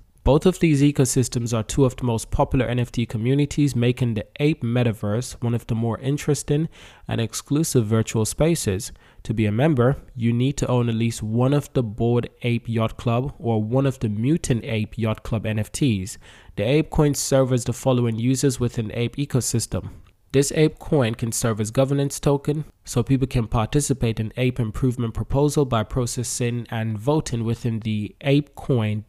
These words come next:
dao. That's a decentralized autonomous organization. Access.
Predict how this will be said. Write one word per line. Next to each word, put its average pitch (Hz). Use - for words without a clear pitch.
dao. 120
That's 123
a 135
decentralized 127
autonomous 113
organization. 110
Access. 110